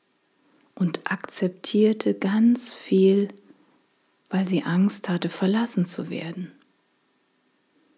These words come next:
Erkenne also deine alten Beziehungsmuster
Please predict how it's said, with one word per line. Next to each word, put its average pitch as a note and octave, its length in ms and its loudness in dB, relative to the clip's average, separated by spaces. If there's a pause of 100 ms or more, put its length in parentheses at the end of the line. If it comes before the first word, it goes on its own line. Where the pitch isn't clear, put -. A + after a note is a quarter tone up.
(2250)
Erkenne B3 640 8
also A3 280 4
deine F3+ 320 2
alten A#3+ 420 4
Beziehungsmuster F#3+ 1400 0